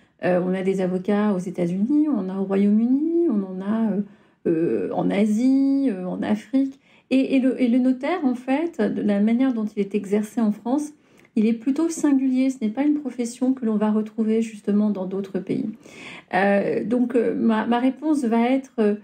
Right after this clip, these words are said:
plutôt sur, euh, l'aspect du notaire français,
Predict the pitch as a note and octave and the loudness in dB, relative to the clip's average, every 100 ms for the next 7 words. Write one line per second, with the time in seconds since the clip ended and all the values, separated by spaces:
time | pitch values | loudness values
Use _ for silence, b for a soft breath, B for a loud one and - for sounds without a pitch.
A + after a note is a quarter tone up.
0 | B B _ - A#3 A#3+ C4+ C4+ - B3 | B B _ -4 -4 0 -2 -2 -4 -2
1 | A3+ G#3 G3 G3 G3 G#3 G#3 - A#3 A#3+ | 2 2 2 2 2 0 -2 0 2 2
2 | G3+ G#3 G3+ G#3+ A3 - - A#3 - D#4 | 2 2 0 -2 -4 -4 -4 -2 0 -2